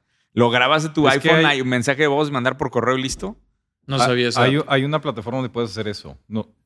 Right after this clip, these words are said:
Speaker 2: no sé si se puede.
Speaker 1: Sí, pero ya no lo vamos a tener aquí la próxima semana, güey. Está consumiendo tiempo importante de la gente de Quilín, Texas, aquí en el micrófono. Manden el mensaje de audio
Speaker 2: Ok,
Speaker 1: y,
Speaker 2: ok.
Speaker 1: y eso nos dedicamos a resolver. Y aprovechando,
Speaker 2: O nos
Speaker 1: Capi,
Speaker 2: manden cassettes,
Speaker 3: Ajá.
Speaker 2: cassettes
Speaker 1: la
Speaker 2: grabados.
Speaker 1: semana que entra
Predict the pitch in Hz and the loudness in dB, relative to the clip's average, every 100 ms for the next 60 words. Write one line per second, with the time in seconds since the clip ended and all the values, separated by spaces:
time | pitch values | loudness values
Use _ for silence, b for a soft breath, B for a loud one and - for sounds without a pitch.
0 | _ 104 104 113 107 - 101 98 - 175 | _ -4 -2 -4 -8 -14 -20 -8 -2 0
1 | 175 160 156 180 202 208 196 185 190 185 | 2 4 4 4 2 2 0 -2 -2 0
2 | 196 180 190 196 160 143 156 151 101 101 | 0 0 0 2 2 0 -2 -4 -6 -6
3 | 113 - - 160 208 180 180 175 180 180 | -8 -4 -4 -2 -4 -2 -2 -2 -2 -2
4 | 165 175 170 127 123 117 139 139 156 127 | -2 -2 -2 -2 -4 -2 -4 -2 -2 0
5 | 110 - 117 95 113 135 101 107 113 107 | -2 -4 -6 -4 -4 -4 -6 -4 -4 0
6 | 117 110 110 98 - 110 113 104 90 104 | -2 0 -6 -8 -6 -4 -4 -4 -8 -12
7 | 95 117 131 143 180 190 180 151 127 127 | -10 -14 -4 -2 -2 -2 -2 -4 -4 -6
8 | 120 113 117 117 131 147 131 123 135 160 | -2 -2 0 0 0 0 0 0 2 0
9 | 147 165 139 120 131 117 104 95 - 180 | 0 -2 -2 -2 -4 -6 -8 -10 -4 -2
10 | 220 233 226 160 123 127 110 127 254 - | 2 0 0 -2 -2 -4 -6 -12 -10 0
11 | 139 151 156 160 185 160 - 165 165 - | 2 2 0 0 -2 -4 -2 -4 -4 -14
12 | - 135 139 113 131 131 139 135 147 - | -12 -6 -2 -2 -2 0 2 4 2 2
13 | 180 165 165 151 139 98 92 - | 0 0 -2 -2 -2 -2 -6 -12